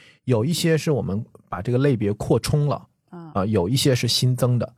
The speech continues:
Speaker 2: 嗯。
Speaker 1: 所以它的变化不仅仅是说多了五个垂类，而是有一些类别我们也把它进行了扩充。
Speaker 2: 嗯。
Speaker 1: 所以，呃，它其实反映的就是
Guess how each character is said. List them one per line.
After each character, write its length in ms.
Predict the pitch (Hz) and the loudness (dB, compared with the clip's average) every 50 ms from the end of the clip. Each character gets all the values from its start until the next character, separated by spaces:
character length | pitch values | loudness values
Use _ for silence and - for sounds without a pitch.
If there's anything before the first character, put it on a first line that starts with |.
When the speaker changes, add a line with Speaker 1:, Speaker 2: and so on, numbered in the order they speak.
| _ - | _ -18
Speaker 2:
嗯。 140 | 202 180 165 | -16 -12 -4
Speaker 1:
所 160 | - 127 127 | 0 0 0
以 60 | 123 | 2
它 160 | 120 - 135 | 0 0 0
的 100 | 123 110 | 0 0
变 240 | 107 - 156 139 120 | 2 2 0 0 0
化 220 | 104 127 117 107 | 0 0 -2 -2
不 160 | 104 - - 131 | -2 -2 -4 -4
仅 240 | - 113 107 110 | -2 -2 -2 -2
仅 180 | 120 120 92 - | -2 -2 -4 -6
是 140 | - - 104 | -6 -8 -6
说 180 | - 110 101 | -4 -4 -4
多 240 | 98 - 139 139 156 | -2 0 0 2 2
了 80 | 170 143 | 2 2
五 160 | 104 95 - | 0 -2 -6
个 180 | - 92 85 92 | -8 -8 -8 -8
垂 180 | - - - 92 | -10 -10 -8 -8
类， 80 | 90 92 | -6 -6
而 140 | - - 101 | -6 -6 -4
是 120 | - 123 113 | -4 -2 -2
有 160 | 107 - - | -2 -4 -2
一 20 | |
些 140 | - 131 127 | -2 0 2
类 160 | 139 151 127 | 2 2 0
别 120 | 98 104 98 | 0 0 -2
我 80 | 90 | -2
们 120 | 87 98 95 | -2 -4 -6
也 80 | 87 | -6
把 100 | 107 123 | -8 -8
它 80 | 104 110 | -8 -6
进 180 | 110 - 120 | -4 -2 -4
行 160 | 104 - 101 92 | -2 -2 -4 -4
了 80 | 95 | -4
扩 200 | 104 - - 110 | -2 -2 -2 -2
充。 260 | - - 123 120 127 - - | 0 0 -2 -2 -2 -4 -8
Speaker 2:
嗯。 340 | 208 202 190 175 170 160 160 156 | -14 -14 -14 -14 -14 -16 -18 -8
Speaker 1:
所 160 | - - 151 | -2 0 2
以， 240 | 156 147 127 110 - - | 2 2 0 -2 -6 -4
呃， 260 | - 104 98 95 - - _ _ - | -4 -2 -2 -2 -4 -6 _ _ -10
它 140 | - - - | -6 -6 -4
其 140 | - - 131 | -2 -2 -2
实 100 | - 156 | -2 -2
反 260 | - - - 87 - | -4 -4 -6 -6 -2
映 160 | 98 117 120 | 0 0 2
的 80 | 110 101 | 0 0
就 140 | 107 120 | 0 -2
是 420 | 107 - 110 104 95 92 92 - | -4 -2 -2 -2 -2 -2 -4 -4